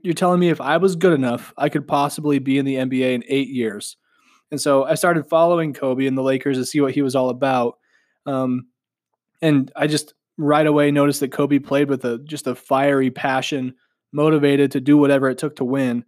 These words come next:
Um, even though he was so young, he was still competing with these grown adults, you know, at a young age.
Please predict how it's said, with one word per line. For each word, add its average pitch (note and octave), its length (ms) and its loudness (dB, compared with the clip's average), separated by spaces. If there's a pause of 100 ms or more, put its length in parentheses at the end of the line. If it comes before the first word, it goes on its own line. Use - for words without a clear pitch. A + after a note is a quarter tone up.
(500)
Um, C3 320 2
even D3+ 200 2
though C#3 120 2
he C#3 120 0
was C3+ 200 -2
so C3+ 100 0
young, B2+ 320 -2
he C3 120 -2
was B2 100 -2
still C3 400 -2 (420)
competing C3 680 -2 (180)
with D3 160 -2
these C3 320 2 (120)
grown C#3+ 460 0
adults, C3 600 -2
you C3+ 100 -4
know, B2+ 220 -2
at C#3 100 -4
a C#3+ 80 0
young D3 280 2
age. C3 420 -2